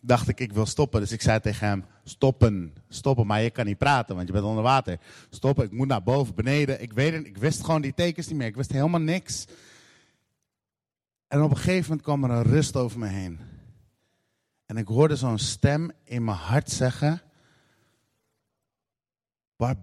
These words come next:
ben je mee bezig?" En ik denk: "Hè, wat is dit? Waar ben je mee bezig?" En ik keek naar die instructeur en ik denk, "Jij kan niet tegen mij praten. Lucille, doe normaal."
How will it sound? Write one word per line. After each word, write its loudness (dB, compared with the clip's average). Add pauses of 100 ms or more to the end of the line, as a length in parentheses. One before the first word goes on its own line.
ben 4
je 2
mee 4
bezig?" 2 (1300)
En -12
ik -6
denk: -12
"Hè, 2 (300)
wat -6
is 6
dit? 6 (640)
Waar -2
ben 4
je 2
mee 2
bezig?" 0 (1120)
En -2
ik -2
keek 2
naar 2
die -2
instructeur 0
en -2
ik -4
denk, -8
"Jij 2
kan 0
niet 0
tegen 2
mij 2
praten. -2 (560)
Lucille, 0
doe 2
normaal." 2